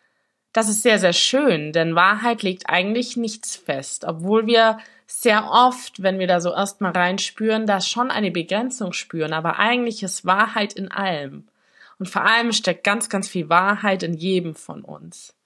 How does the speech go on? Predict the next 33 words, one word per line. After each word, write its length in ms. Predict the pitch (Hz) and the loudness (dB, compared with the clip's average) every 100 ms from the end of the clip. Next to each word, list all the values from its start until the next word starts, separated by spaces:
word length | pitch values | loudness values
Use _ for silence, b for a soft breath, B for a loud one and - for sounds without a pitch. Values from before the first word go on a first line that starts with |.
| _ _ - | _ _ -20
Es 40 | |
ist 80 | - | -2
wie 80 | 226 | 2
ein 160 | 202 202 | 2 0
Puzzleteil. 920 | - 185 170 165 - 165 156 156 160 | -6 -4 -4 -6 -6 -2 -2 -2 -4
Und 320 | 165 165 175 b b b b b b b | -4 -4 -6 b b b b b b b
inzwischen 460 | 208 214 262 262 262 | -8 0 2 2 2
bin 100 | 247 | 2
ich 180 | 233 - | 2 2
sehr, 260 | 247 240 | 4 6
sehr 160 | 214 196 | 4 2
glücklich 720 | 196 220 247 220 180 170 - | 2 2 2 2 2 0 -2
über 160 | 180 175 | -4 -2
dieses 380 | 180 175 175 175 | -2 -4 -6 -4
Lebenswerk, 800 | 185 180 170 - 160 160 156 | -2 -2 -4 -4 -2 0 -2
über 180 | 170 165 | -4 -6
diese 500 | 156 190 208 190 180 | -2 2 4 4 0
Wirkungsweise, 880 | 190 196 208 196 - 175 165 175 170 | -2 -2 -2 -4 -2 2 2 2 -2
die 180 | 180 - | -6 -4
immer 400 | 214 208 196 190 | 2 4 4 2
auf 220 | 185 - | -2 -4
diese 340 | 226 220 208 | -4 0 -2
Frequenz 720 | 214 196 185 - 202 196 185 - | -2 -6 -10 -4 0 0 -2 -2
abzielt 760 | 190 - - - 190 196 185 | -4 -4 -6 -4 -2 -2 -4
und 180 | 185 196 | -6 -2
unfassbar 800 | 208 214 - 254 220 - 180 - | -2 -2 0 2 2 0 -2 -2
viele 380 | - 214 185 165 | -2 0 0 -4
Fragen 520 | - - 143 135 139 | -6 -10 -10 -10 -14
stellt. 520 | - - - 67 - - | -14 -12 -12 -12 -12 -6
Also 320 | 175 175 175 B B B B B B | -2 0 0 B B B B B B
du 80 | 185 | 2
bist 300 | 240 240 - | 2 2 -2
hier 540 | - 262 269 269 269 | 2 6 8 6 2